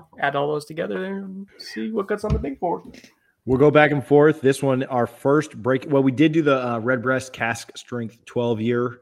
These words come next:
Speaker 2: So that was our, our first one that really broke the budget. I guess we also did the, uh, Michter's,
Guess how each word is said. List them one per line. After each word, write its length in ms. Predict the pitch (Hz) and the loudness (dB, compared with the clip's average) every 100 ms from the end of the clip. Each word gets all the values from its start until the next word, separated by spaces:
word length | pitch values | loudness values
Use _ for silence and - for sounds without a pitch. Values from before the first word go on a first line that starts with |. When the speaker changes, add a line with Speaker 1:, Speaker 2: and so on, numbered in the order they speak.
| - | -18
Speaker 2:
So 420 | - 101 101 98 | -8 -4 -4 -4
that 140 | 104 107 | -4 -4
was 160 | 101 | -4
our, 280 | 101 92 98 | -4 -2 -4
our 100 | 92 | -6
first 300 | - 127 120 117 | 0 2 2 0
one 100 | 110 | 0
that 100 | 107 | 2
really 180 | 110 107 | 2 0
broke 240 | 113 107 | -2 -2
the 60 | 104 | 2
budget. 280 | 110 110 131 | 2 2 2
I 40 | |
guess 140 | 214 - | 2 4
we 60 | |
also 200 | 226 208 | 2 4
did 220 | 190 170 156 | 6 6 6
the, 180 | 160 | 6
uh, 240 | 151 143 143 - | 8 6 2 0
Michter's, 460 | 147 151 139 123 | 0 4 2 2